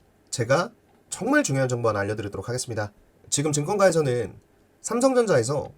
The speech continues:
로봇과 그리고 에이아이, 또 에이치비엠 시장을 선점하기 위해서 엠앤에이 인수 관련 찌라시가 굉장히 많이 돌고 있거든요. 최근에 뉴스 보신 분들은 아시겠지만 삼성전자 엠앤에이 관련 이슈가 스물스물 나오고 있잖아요.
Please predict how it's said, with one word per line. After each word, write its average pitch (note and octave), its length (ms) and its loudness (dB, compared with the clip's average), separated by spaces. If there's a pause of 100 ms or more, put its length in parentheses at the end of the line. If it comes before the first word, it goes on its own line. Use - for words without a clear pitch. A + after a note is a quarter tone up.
(220)
로봇과 B2 640 0 (440)
그리고 D#3+ 420 -2 (320)
에이아이, B2 380 4 (480)
또 A#2 200 2
에이치비엠 G#3 400 0
시장을 F3 340 -2
선점하기 A3 440 0
위해서 A2+ 420 -4 (400)
엠앤에이 F#3 600 2
인수 F#3 320 -4
관련 A#3+ 240 4
찌라시가 E3+ 380 -4
굉장히 A#2+ 260 -6
많이 A#2 180 -4
돌고 B2 220 -10
있거든요. G#2+ 320 -8 (520)
최근에 A#3 280 2
뉴스 C3+ 220 -2
보신 G#3+ 180 -6
분들은 F4 260 -4
아시겠지만 - 580 -6 (300)
삼성전자 A3+ 720 -6
엠앤에이 A4 320 2
관련 D#4+ 320 -6
이슈가 - 540 -6
스물스물 A#3 420 -6
나오고 A#2 260 0
있잖아요. A2+ 440 -4